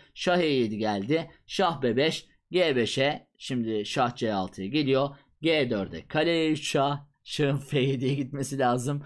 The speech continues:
Onu da unutuyor. Şah burada F altıya gidiyor.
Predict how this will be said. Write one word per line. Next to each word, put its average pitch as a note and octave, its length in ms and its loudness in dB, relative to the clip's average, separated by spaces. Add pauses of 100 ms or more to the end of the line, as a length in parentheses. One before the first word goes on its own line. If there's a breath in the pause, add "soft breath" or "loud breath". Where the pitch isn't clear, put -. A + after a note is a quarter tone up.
(200 loud breath)
Onu B2+ 300 -2
da D#3+ 60 0
unutuyor. C#3+ 600 0 (180 loud breath)
Şah C3 480 -2
burada G2 340 -8 (140)
F C3+ 180 2
altıya C3+ 420 2
gidiyor. B2 440 0